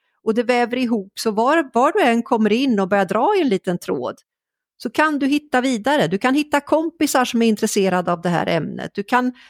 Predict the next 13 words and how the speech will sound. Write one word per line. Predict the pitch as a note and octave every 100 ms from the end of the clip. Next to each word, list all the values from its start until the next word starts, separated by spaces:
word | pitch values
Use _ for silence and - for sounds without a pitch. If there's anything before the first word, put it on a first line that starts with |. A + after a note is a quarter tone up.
| -
dela | C4+ B3 A3+ C4+
det |
här | D#4 A#3+
vidare | G#3 A3 F3 D3 D3 E3
för | A3
de | G#3+ F#3 F#3
som | G3 F3+
är |
nyfikna | G3+ F#3+ - E3 E3 E3
på | - D3+
hur | F3+ C#4+ C4 A#3+
kan | - G3+ F3+
jag | F3 E3+